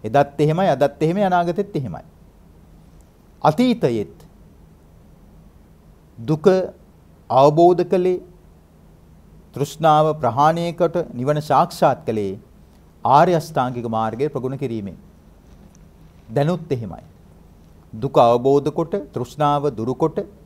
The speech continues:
නිවන සාක්ෂාත් කරගන්න නම් අනුගමනය කළ යුතු වැඩපිළිවෙල ආර්ය අෂ්ටාංගික මාර්ගයයි. අනාගත ශාසනවලත් මේකම තමයි ක්‍රමය. අකාලිකයි කියන්නේ ඒකයි පින්නතුනි. කාලය වෙනස් වුණා කියලා ධර්මයේ වෙනස් වෙන්නේ නැහැ.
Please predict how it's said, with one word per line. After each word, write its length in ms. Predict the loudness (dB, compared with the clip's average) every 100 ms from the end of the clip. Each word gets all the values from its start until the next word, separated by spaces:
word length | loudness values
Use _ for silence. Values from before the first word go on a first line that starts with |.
| -12
නිවන 280 | -6 -4
සාක්ෂාත් 560 | -2 0 0 0 -2 -2
කරගන්න 380 | -4 -4 -4 -4
නම් 200 | -8 -10 -14 -20 -20 -20 -20 -20 -20 -20 -10
අනුගමනය 520 | -4 0 0 0 -6
කළ 160 | -6 -4
යුතු 220 | -4 -4
වැඩපිළිවෙල 460 | -6 -6 -6 -6 -4
ආර්ය 220 | -4 -6
අෂ්ටාංගික 420 | -10 -12 -12 -12
මාර්ගයයි. 440 | -14 -14 -16 -20 -20 -20 -20 -20 -20 -20 -20 -20 -20 -20 -20
අනාගත 560 | -10 -2 2 2 0 -4
ශාසනවලත් 720 | -4 -4 -4 -6 -6 -6 -6 -8 -20 -16
මේකම 540 | -10 -6 -4 -4 -4 -6
තමයි 300 | -6 -8 -8
ක්‍රමය. 320 | -10 -12 -14 -20 -20 -20 -20 -20 -14
අකාලිකයි 800 | -12 -2 2 2 0 -2 -2 -4
කියන්නේ 360 | -4 -6 -6
ඒකයි 200 | -8 -8
පින්නතුනි. 460 | -10 -16 -16 -20 -20 -20 -20 -20 -20 -20 -20 -20 -20
කාලය 420 | -6 0 2 2
වෙනස් 280 | -2 -6 -6
වුණා 220 | -8 -8
කියලා 200 | -8 -4
ධර්මයේ 300 | -4 -4 -6
වෙනස් 220 | -6 -8 -10
වෙන්නේ 220 | -12 -12
නැහැ. 180 | -18